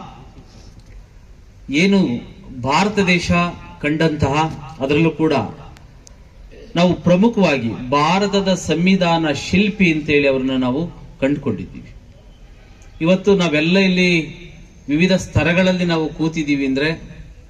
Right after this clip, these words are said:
ಅಥವಾ ಸಮಾಜದಲ್ಲಿ ಒಂದು ಬದುಕನ್ನು ನಾವು ಕಟ್ಕೊಂಡಿದ್ದೀವಿ ಅಂದ್ರೆ, ಅವರು ಏನು ಸಂವಿಧಾನವನ್ನ ರಚನೆ ಮಾಡಿ ಅದನ್ನ ನಾವೇನು ಪಾಲನೆ ಮಾಡ್ತಾ ಇದ್ದೀವಿ, ಅದರ ಅಡಿಯಲ್ಲಿ ಇವತ್ತು ಇಷ್ಟೆಲ್ಲ ಸವಲತ್ತುಗಳನ್ನ ನಾವು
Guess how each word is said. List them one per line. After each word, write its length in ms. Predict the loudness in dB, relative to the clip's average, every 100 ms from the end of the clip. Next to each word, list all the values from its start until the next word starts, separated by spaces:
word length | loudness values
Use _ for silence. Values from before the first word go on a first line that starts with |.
| -20 -20 -20 -20 -20 -10
ಅಥವಾ 260 | -4 -2
ಸಮಾಜದಲ್ಲಿ 680 | -2 0 0 2 2 2 2
ಒಂದು 160 | 2 2
ಬದುಕನ್ನು 500 | 2 2 2 2 2
ನಾವು 260 | 2 0
ಕಟ್ಕೊಂಡಿದ್ದೀವಿ 640 | -4 -4 -4 -2 -2 0 0
ಅಂದ್ರೆ, 280 | 0 0 -2 -6 -6
ಅವರು 500 | -2 0 0 -4 -8 -18 -8
ಏನು 540 | 0 2 4 2 0 -4
ಸಂವಿಧಾನವನ್ನ 800 | -6 -2 0 0 0 0 0 -2
ರಚನೆ 340 | -4 -2 0
ಮಾಡಿ 460 | 0 0 -2 -2 -4 -12 -20 -20 -20 -18 -6
ಅದನ್ನ 260 | -2 0 2
ನಾವೇನು 460 | 4 4 4 2
ಪಾಲನೆ 440 | 0 0 0 2 2
ಮಾಡ್ತಾ 340 | 2 2 0
ಇದ್ದೀವಿ, 300 | 0 0 0
ಅದರ 320 | 0 0 0 -2 -8 -12 -2
ಅಡಿಯಲ್ಲಿ 720 | 4 4 4 4 2 0 -4 -14 -20 -20 -6 0
ಇವತ್ತು 420 | 2 2 0 0
ಇಷ್ಟೆಲ್ಲ 600 | -2 -2 0 0 2 2
ಸವಲತ್ತುಗಳನ್ನ 720 | 4 2 2 0 0 0 0
ನಾವು 380 | -2 -2 -2